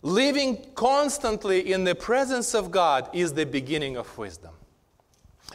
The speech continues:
Including God in your life, in the every area of your life,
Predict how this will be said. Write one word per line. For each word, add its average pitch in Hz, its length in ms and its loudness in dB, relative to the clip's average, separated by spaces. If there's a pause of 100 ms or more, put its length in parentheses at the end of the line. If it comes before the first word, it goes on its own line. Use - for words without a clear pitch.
(120)
Including 220 720 2
God 220 420 2
in 202 140 -2
your 202 220 2
life, 196 380 2
in 180 100 -4
the 175 160 -4
every 208 380 -2
area 196 320 -2
of 185 120 -10
your 160 140 -4
life, 156 240 0